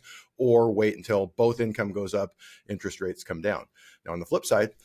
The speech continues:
talked to another couple that we've talked about here on the show probably two months ago, and they were looking in the Redondo Beach area. These folks make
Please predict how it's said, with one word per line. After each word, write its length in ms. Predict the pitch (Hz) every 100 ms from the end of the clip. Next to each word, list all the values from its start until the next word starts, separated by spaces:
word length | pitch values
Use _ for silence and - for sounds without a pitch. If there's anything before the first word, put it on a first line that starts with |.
| - _
talked 240 | - 87 -
to 100 | 101
another 260 | 107 -
couple 400 | 175 101 98 90 _ _
that 100 | -
we've 160 | 110 139
talked 200 | - 220
about 120 | 277
here 140 | 190 143
on 80 |
the 60 | 143
show 300 | - - 92
probably 240 | - 117 117
two 220 | - 151
months 260 | 143 139 117
ago, 260 | 82 50 -
and 120 | 87
they 80 | 101
were 100 | 113
looking 200 | 110 110
in 60 |
the 80 | 104
Redondo 340 | 92 90 87 76
Beach 260 | 117 131
area. 340 | 120 120 127 127 - -
These 140 | 120
folks 320 | - 113 -
make 240 | 107 -